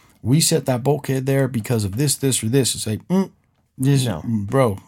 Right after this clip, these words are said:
Speaker 1: that came through the chain of command. You know how the wing commander thinks? Just give it to him. Say, "You're right.
Speaker 2: Yeah.
Speaker 1: My
Speaker 2: Yep.
Speaker 1: bad." And it's funny because he didn't know what else to say. Oh,
Speaker 2: Yeah.
Speaker 1: he goes, "Okay then." I'm like, "Okay then."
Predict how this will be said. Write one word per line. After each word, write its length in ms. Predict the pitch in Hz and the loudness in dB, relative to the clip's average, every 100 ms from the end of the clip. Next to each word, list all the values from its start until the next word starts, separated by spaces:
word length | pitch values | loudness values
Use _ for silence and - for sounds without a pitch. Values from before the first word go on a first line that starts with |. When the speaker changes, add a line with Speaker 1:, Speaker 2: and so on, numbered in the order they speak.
| - | -14
Speaker 1:
that 200 | 107 - | -12 -8
came 220 | - 151 143 | -2 0 2
through 160 | 156 | 0
the 80 | 139 | 0
chain 280 | 117 151 143 | 2 2 2
of 60 | |
command. 360 | 139 139 160 156 | 4 4 4 4
You 80 | 131 | 6
know 160 | 139 | 6
how 180 | 123 147 | 4 2
the 200 | 135 104 - | 0 -2 -2
wing 240 | 143 151 | 2 2
commander 420 | 139 139 143 135 117 | 2 4 4 4 2
thinks? 400 | 151 180 180 - - - _ _ _ | 2 2 0 -10 -18 -20 _ _ _
Just 180 | 131 120 | -2 2
give 180 | 120 104 | 2 0
it 100 | - | 0
to 100 | 113 | 0
him. 120 | 98 | 0
Say, 140 | 87 107 | 0 0
"You're 200 | 135 107 | 2 0
right. 300 | 85 92 - - | -2 -8 -10 -8
Speaker 2:
Yeah. 260 | 123 - 104 - _ _ - | -2 -2 -2 -8 _ _ -6
Speaker 1:
My 220 | 113 131 | 2 4
Speaker 2:
Yep. 120 | 131 95 | 4 2
Speaker 1:
bad." 300 | 98 107 131 - - _ - | 0 0 -4 -14 -20 _ 2
And 180 | 120 | 4
it's 100 | 123 | 4
funny 260 | - 156 151 | 4 4 6
because 380 | 131 117 131 117 | 4 4 4 6
he 80 | 139 | 6
didn't 120 | 123 | 6
know 80 | 123 | 4
what 100 | 131 | 2
else 160 | 113 | 0
to 60 | - | -2
say. 300 | - 135 101 _ _ _ _ _ | -2 -4 -6 _ _ _ _ _
Oh, 60 | 131 | 2
Speaker 2:
Yeah. 140 | 143 107 - | 2 0 0
Speaker 1:
he 80 | |
goes, 140 | 117 110 | 2 4
"Okay 320 | 139 160 160 | 2 2 2
then." 260 | 131 101 87 | 2 0 -2
I'm 100 | 104 | -2
like, 140 | 101 101 - | -2 -4 -8
"Okay 260 | 120 165 185 | -6 -2 0
then." 220 | 123 107 | 2 0